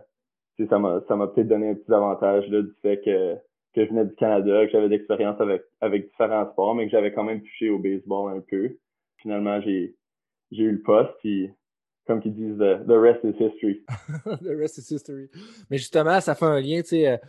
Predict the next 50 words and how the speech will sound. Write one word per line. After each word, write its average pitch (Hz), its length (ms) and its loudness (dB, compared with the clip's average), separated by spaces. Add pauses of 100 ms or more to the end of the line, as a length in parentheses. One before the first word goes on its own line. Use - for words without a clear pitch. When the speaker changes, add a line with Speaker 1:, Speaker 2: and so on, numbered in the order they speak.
(180)
Speaker 2:
on 127 80 -6
avait, 135 440 -2
euh, 135 320 -8
on 135 140 -14
a 139 60 -8
eu 147 60 -6
un 120 420 -6
autre 143 160 -6
épisode, 127 380 -4
une 131 60 -6
autre 135 100 -6
conversation 127 560 -2
avec, 120 460 -4
euh, 117 340 -2
Jordan 127 240 -6
Lefebvre, 131 440 -4 (300)
où 135 60 -4
est-ce 131 100 -8
qu'on 131 120 -6
parlait 127 240 -2
de 139 80 -2
venir 131 200 -6
de 131 80 -4
des 120 140 -6
cercles - 400 -6
de 135 60 -8
développement 127 360 -6
professionnel 127 420 -8
diversifiés. 123 640 -12 (300)
Mais 117 100 -6
toi, 151 200 2
ayant 143 120 2
touché - 240 -2
à 147 60 2
différents 123 460 -6
sports, 165 420 -4 (180)
tu - 80 -20
peux 143 60 -4
voir 143 220 0
un 127 60 -2
peu - 120 -8
les 135 160 -4
cultures, 143 580 -8
là, 120 140 -8
justement, 123 460 -6
dans 120 200 -6
les 117 140 -10
différents 123 340 -4
milieux, 143 600 -4
puis 117 200 -6